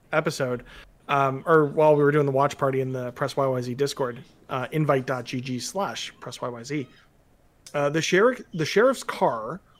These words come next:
we thought was spiked, but it's actually fitted with curb detectors.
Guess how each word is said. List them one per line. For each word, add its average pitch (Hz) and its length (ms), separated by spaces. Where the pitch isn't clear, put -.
we 165 80
thought 165 240
was 123 100
spiked, - 800
but 180 120
it's 175 100
actually 208 260
fitted 196 240
with - 160
curb 240 380
detectors. 135 680